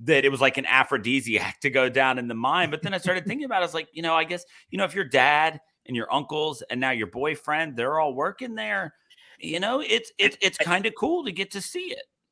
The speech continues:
Speaker 2: That was exactly the point that I was gonna make is, um, like, my, my grandfather, uh,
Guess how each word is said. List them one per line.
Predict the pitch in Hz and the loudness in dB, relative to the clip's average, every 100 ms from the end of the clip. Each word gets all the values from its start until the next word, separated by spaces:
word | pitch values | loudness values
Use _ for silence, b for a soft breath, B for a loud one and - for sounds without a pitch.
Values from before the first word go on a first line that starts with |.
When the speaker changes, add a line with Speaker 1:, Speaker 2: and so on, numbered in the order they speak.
| - | -8
Speaker 2:
That | 117 139 151 | 6 6 6
was | 131 | 2
exactly | 123 95 127 110 110 123 | 0 2 2 0 -2 -4
the | 110 98 | -4 -6
point | 120 107 104 | -6 -6 -2
that | 101 | -2
I | 95 | -2
was | 90 85 | -4 -8
gonna | 92 82 | -10 -8
make | 87 120 123 - _ 107 | -6 -4 -4 -8 _ -8
is, | 107 101 101 90 - | -4 -4 -4 -6 -6
um, | 107 101 95 92 - | -6 -4 -6 -10 -10
like, | 104 - | -12 -10
my, | 110 107 120 147 151 147 143 B B B - | -6 -2 2 2 0 -2 -6 B B B -2
my | 110 | -2
grandfather, | 101 107 131 139 - 101 92 87 80 80 - _ _ _ _ _ - - - | 0 0 0 0 -2 -2 -2 -4 -8 -10 -16 _ _ _ _ _ -20 -12 -4
uh, | 110 101 | -2 -2